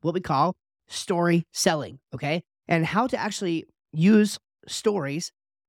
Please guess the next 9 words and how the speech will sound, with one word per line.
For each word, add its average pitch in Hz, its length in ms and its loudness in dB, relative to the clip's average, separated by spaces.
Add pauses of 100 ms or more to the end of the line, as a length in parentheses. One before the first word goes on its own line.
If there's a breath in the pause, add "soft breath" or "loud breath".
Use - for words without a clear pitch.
in 240 360 4
your 175 240 2
sales 170 380 -2
conversations 180 760 0
to 165 260 4
help 165 400 0
convert 156 440 -2 (360)
customers, 143 560 -2 (340)
um, 139 380 0